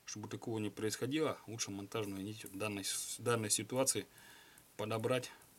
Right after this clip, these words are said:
Ну, видите, как она ровно наносится, но это всё приходит с опытом. И здесь нам много монтажной нити не надо, потому что нам нужно будет ещё делать хвостик. И начинаем в один слой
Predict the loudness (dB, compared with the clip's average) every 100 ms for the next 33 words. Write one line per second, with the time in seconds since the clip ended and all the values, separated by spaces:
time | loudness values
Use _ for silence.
0 | -16 -6 -2 0 2 2 4 6 6 6
1 | 6 6 4 2 2 4 4 4 2 0
2 | -2 -4 -4 -2 -2 -2 -6 -14 -18 -20
3 | -20 -20 -20 -20 -20 -20 -20 -18 -8 -6
4 | -6 -2 4 6 8 6 6 4 6 6
5 | 8 6 6 4 4 6 4 4 2 4
6 | 4 4 2 0 2 2 2 2 2 2
7 | 0 0 -2 0 0 0 -2 -2 -4 -4
8 | -6 -6 -2 2 4 6 6 6 8 6
9 | 6 4 6 4 4 0 -2 4 6 6